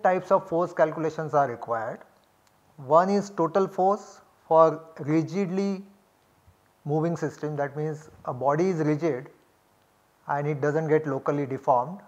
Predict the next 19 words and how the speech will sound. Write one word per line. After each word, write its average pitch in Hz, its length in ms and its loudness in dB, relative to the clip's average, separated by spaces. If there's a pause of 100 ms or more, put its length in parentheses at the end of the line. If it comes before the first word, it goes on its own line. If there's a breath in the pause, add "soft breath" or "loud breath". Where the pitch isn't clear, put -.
(240)
and 135 400 -8
body 143 320 2
as 151 100 0
a 151 60 0
whole 151 280 0
moves, 147 580 -2 (1200 soft breath)
so 143 120 -8
that 135 220 -2
is 135 100 -10
called 135 300 0
as 131 400 -6 (640)
rigidly 143 440 0
moving 139 300 -4
system. - 380 -16 (1600 soft breath)
Second 190 420 2
is 214 140 2
local 170 380 4
force 180 340 0
calculation, 147 720 -2